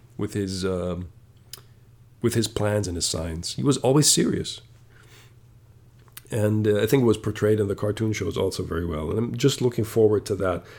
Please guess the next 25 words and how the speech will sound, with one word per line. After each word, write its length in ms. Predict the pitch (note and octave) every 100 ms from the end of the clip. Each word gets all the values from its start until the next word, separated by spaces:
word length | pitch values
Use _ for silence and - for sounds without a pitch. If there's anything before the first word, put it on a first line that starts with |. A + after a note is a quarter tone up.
| -
because 300 | - A2+ A#2+
if 80 | A#2+
this 200 | A#2+ D#3+
movie 300 | B2+ B2 A2
sucks 380 | - A#2 G#2+ -
too 340 | - C3 F#2 D2+ - - - - - -
and 160 | A#2
becomes 400 | A2+ A#2+ A#2+ A#2
too 160 | - C#3
woke 340 | A2+ A2 A#2
at 140 | - -
some 200 | G2+ F#2
point, 280 | - F2
which 180 | F2 G2
I 80 | G#2+
do 160 | G2+ A2+
not 220 | A2+ A2+
believe, 320 | G#2+ A2 G2+
I 60 | -
think 180 | A#2 A2+
this 120 | G#2+
is 140 | G2
really 320 | G2 A#2 A2+ G#2
just 260 | A2 -
focused 480 | - G#2 G#2+ A2